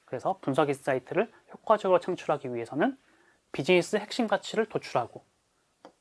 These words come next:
또 그 가치에 대한 평가 지표를 수립한 것이 굉장히 중요하고요. 분석 인사이트를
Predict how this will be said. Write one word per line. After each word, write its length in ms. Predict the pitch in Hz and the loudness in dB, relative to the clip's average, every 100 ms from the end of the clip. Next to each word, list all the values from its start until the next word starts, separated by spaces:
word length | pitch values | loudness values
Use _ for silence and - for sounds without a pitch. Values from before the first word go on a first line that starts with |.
| _ | _
또 200 | 185 233 _ | -4 -4 _
그 220 | - 151 143 | -4 0 0
가치에 360 | - - 151 | 0 -2 0
대한 220 | 135 160 - _ - | 2 2 0 _ -10
평가 280 | 220 - | -6 -2
지표를 300 | 190 - 156 | -2 -2 -4
수립한 360 | 156 170 - 151 | -4 -6 -6 -6
것이 220 | 131 143 | -4 -6
굉장히 360 | - 131 131 127 | -6 -4 -4 -6
중요하고요. 560 | - 131 117 - 123 - _ _ - - _ | -4 -2 -2 -2 -4 -4 _ _ -20 -20 _
분석 320 | - 123 151 | -12 -2 -2
인사이트를 560 | 143 - 127 - 190 254 | -2 -6 -10 -4 0 0